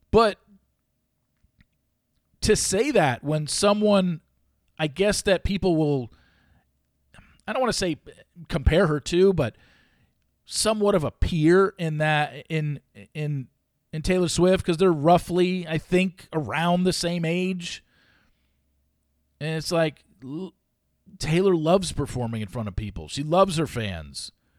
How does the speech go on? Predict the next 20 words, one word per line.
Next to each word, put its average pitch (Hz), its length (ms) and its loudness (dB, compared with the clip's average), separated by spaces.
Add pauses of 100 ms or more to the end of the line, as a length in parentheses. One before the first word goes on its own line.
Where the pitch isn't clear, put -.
(1300)
She, - 160 -14
she's - 360 -8
putting 190 260 2
on 180 180 2
one 175 160 2
of 170 40 -2
the 160 60 -2
greatest 170 600 2
performances 170 760 -2
ever 165 320 2
in 139 180 -4
concert 165 440 -4
history 120 520 -4 (760)
with 151 160 -2
a 147 80 4
three-hour 175 520 4
and 160 100 -2
fifteen-minute 165 640 -4
show 165 340 2
for 139 360 -2